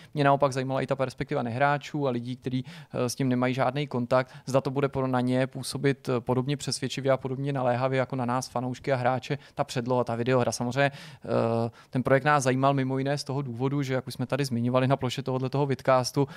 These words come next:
myslím, že nepřáním, když řeknu, že Last of Us patří mezi videohry z těch posledních let, který patří, mm, mezi ty nejchválenější, pokud jde o příběh, scénář. A je vždycky zajímavý vidět tu konfrontaci, když se teda něco z toho videoherního světa vezme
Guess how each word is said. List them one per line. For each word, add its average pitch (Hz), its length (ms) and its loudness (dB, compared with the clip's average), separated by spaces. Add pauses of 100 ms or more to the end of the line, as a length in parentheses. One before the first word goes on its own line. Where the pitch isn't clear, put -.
(160)
myslím, 120 200 -2
že 139 100 2
nepřáním, 127 460 2
když 131 180 -4
řeknu, 127 340 -2 (200)
že - 120 0
Last 120 200 2
of 131 80 -4
Us 131 100 -2
patří - 300 -8
mezi 127 240 0
videohry 127 520 0
z 120 60 -8
těch - 120 -8
posledních 127 500 -6
let, 123 180 -2
který 123 180 -4
patří, 127 420 0 (260)
mm, 90 380 -10
mezi 117 200 -2
ty 143 80 2
nejchválenější, 127 720 2
pokud - 220 -8
jde 123 100 -4
o 131 80 -8
příběh, 123 500 0 (240)
scénář. 120 720 4
A 123 120 2 (200)
je 135 80 2
vždycky 147 280 2
zajímavý 143 420 4
vidět 127 380 2 (140)
tu 147 100 -2
konfrontaci, 123 680 0
když 117 100 -4
se 131 100 -2
teda 127 180 0
něco 123 260 -2
z - 60 -2
toho 135 140 0
videoherního 131 460 -2
světa 139 260 2
vezme 131 360 0